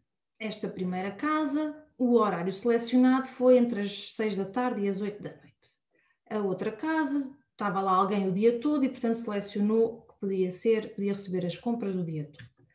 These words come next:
A outra das dezoito às vinte. A outra, esta seguinte, das oito às dez da manhã. Aqui também das oito às catorze, das oito às dez e das catorze às vinte, ok? Então,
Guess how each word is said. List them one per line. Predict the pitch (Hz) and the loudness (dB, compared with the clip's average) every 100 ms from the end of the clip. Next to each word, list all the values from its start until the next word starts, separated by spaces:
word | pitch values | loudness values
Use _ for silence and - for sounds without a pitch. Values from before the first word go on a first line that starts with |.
| _ _ _ | _ _ _
A | 247 | 0
outra | 277 349 349 302 | 2 2 0 -4
das | 254 247 254 254 - | 0 2 2 0 -10
dezoito | 190 185 226 247 247 214 | -14 -4 0 0 0 -4
às | 214 | -4
vinte. | - 156 - - - _ _ | -6 -12 -14 -18 -20 _ _
A | - 226 | -6 0
outra, | 302 339 - 233 | 0 -2 -4 -2
esta | 240 240 | -2 -2
seguinte, | 240 - 262 320 285 220 | -6 -2 0 0 0 -2
das | 233 208 | 0 2
oito | 240 269 262 - | 2 2 0 -4
às | 233 220 | -2 0
dez | 233 233 | 0 2
da | 196 | 0
manhã. | 165 147 147 - _ _ _ _ _ | -2 -6 -12 -20 _ _ _ _ _
Aqui | 202 - 233 | -8 -6 -2
também | 208 196 175 | 0 0 0
das | 180 170 | 0 -2
oito | 196 180 | -6 -8
às | 175 | -6
catorze, | 277 277 370 381 359 254 | -6 -2 2 4 4 2
das | 208 175 | -2 -2
oito | 175 190 | -4 -2
às | 208 220 | -4 -2
dez | 254 330 330 320 247 | -2 0 0 0 -2
e | 220 | -2
das | 214 | -2
catorze | - 208 - 262 190 | -4 -6 0 0 0
às | 165 - | -6 -10
vinte, | - _ _ _ | -18 _ _ _
ok? | 254 254 285 - - - - - | -2 -2 -4 -12 -20 -20 -12 -4
Então, | 339 403 415 381 | -2 0 0 -2